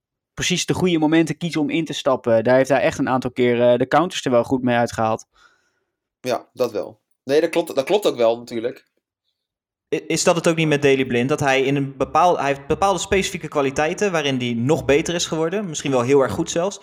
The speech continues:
Speaker 1: Ja.
Speaker 3: Maar dat hij ook gewoon bepaalde, eh, zaken, eh, zwaar tekort komt. En die zal hij ook niet zo één, twee, drie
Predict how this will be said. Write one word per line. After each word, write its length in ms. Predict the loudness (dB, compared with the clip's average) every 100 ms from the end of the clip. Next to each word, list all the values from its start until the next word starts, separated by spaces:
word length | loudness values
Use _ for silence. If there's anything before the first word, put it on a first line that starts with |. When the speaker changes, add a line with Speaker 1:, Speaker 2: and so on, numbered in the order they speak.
| -6
Speaker 1:
Ja. 180 | -2 0
Speaker 3:
Maar 100 | 0
dat 100 | 0
hij 80 | 0
ook 100 | 2
gewoon 280 | 2 0 0
bepaalde, 760 | -2 2 4 4 4 2 -4 -18 _
eh, 560 | -4 0 2 0 -2 -4
zaken, 580 | -2 0 0 0 -2 -2
eh, 240 | -8 -10 -12
zwaar 320 | -12 -2 -2 -2
tekort 280 | -4 -4
komt. 260 | -4 -10 -8
En 120 | -6
die 100 | -4
zal 160 | 0 2
hij 100 | 2
ook 80 | 2
niet 100 | 0
zo 60 |
één, 100 | -2
twee, 140 | -2 -2
drie 380 | -2 -4 -8